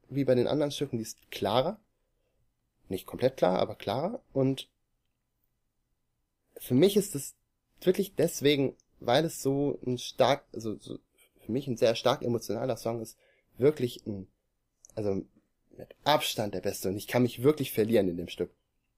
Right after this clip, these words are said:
So komplett verlieren. Und das habe ich, ähm, wirklich, glaub ich, beim ersten Mal hören habe ich mir das so, habe ich mir das so, ähm, nicht vorgestellt, dass es so, <laughs> dass es so ein Stück gibt auf so einer E P von vier Leuten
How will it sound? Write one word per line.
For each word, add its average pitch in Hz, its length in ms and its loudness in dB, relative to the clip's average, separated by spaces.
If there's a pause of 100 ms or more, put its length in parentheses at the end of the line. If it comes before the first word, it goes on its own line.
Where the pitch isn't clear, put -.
(180)
So - 140 -6 (100)
komplett 143 380 2
verlieren. 92 340 -4 (640)
Und 131 120 4
das 131 140 2
habe 131 160 6
ich, - 180 -4 (320)
ähm, 117 360 -2 (960)
wirklich, 143 320 -2
glaub 131 160 8
ich, - 80 -8
beim 113 100 4
ersten 143 320 2
Mal 120 160 6
hören 127 220 4
habe 110 120 2
ich - 140 -8
mir 120 80 2
das - 240 -6
so, 160 340 2 (640)
habe 120 120 -8
ich - 100 -6
mir 123 80 2
das 110 200 -2
so, 151 380 2
ähm, 117 300 0 (1600)
nicht 139 200 2
vorgestellt, 101 560 4
dass 95 140 -4
es - 120 -4
so, 131 200 6
<laughs> - 100 -4
dass 143 160 0
es 123 100 -2
so 143 100 6
ein 123 120 4
Stück - 260 -2
gibt - 300 -4 (460)
auf 120 160 -2
so 135 140 4
einer 131 160 8
E 120 100 0
P 120 240 -4
von 107 400 0 (200)
vier 143 300 2
Leuten 131 380 6